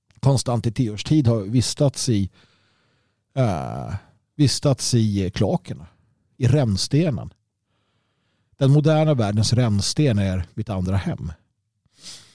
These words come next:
Varenda tragedi,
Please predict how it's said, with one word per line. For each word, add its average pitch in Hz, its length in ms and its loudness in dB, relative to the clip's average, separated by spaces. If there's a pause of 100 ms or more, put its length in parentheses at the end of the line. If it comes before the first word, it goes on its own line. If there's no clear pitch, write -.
(1700)
Varenda 135 280 2
tragedi, 151 760 0